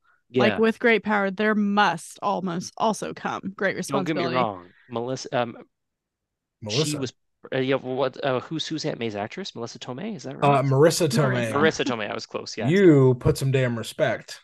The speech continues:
Speaker 3: on her
Speaker 1: <laughs>
Speaker 3: name.
Speaker 2: She, she delivers it
Speaker 3: She is an
Speaker 2: perfectly.
Speaker 3: American treasure.
Speaker 2: She's, she's also a Canadian treasure.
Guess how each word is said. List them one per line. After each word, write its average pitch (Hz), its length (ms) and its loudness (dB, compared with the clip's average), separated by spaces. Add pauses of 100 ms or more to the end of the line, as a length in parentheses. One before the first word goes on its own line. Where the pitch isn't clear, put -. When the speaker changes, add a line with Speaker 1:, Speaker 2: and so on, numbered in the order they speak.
(120)
Speaker 3:
on 226 160 0
her 107 240 -8
Speaker 1:
<laughs> - 80 -2
Speaker 3:
name. 117 300 0
Speaker 2:
She, 170 420 -2
she 180 300 -2
delivers 131 480 -2
it - 160 -8
Speaker 3:
She - 180 -2
is 156 140 6
an 151 60 8
Speaker 2:
perfectly. 135 200 8
Speaker 3:
American 135 840 8
treasure. 95 640 -4 (640)
Speaker 2:
She's, 127 160 -8
she's 135 200 -6
also 143 220 -4
a 127 60 -4
Canadian 101 420 -10
treasure. - 420 -18